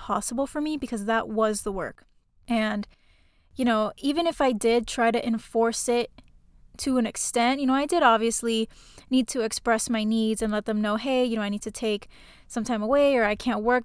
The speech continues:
that late tonight for whatever reason." But it felt like the more that you did that,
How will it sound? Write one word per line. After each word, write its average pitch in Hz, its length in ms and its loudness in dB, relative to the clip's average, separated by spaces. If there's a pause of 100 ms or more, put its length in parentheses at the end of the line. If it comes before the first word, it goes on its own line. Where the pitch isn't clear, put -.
(100)
that 233 240 4
late 226 220 0
tonight 226 580 0
for - 180 -6
whatever 220 320 0
reason." 226 340 0
But 220 280 0 (320)
it 254 100 -4 (100)
felt 302 140 4 (100)
like - 200 2 (580)
the 262 120 2 (120)
more 285 220 6
that 262 160 4
you 240 80 -2
did 202 220 0
that, 277 340 2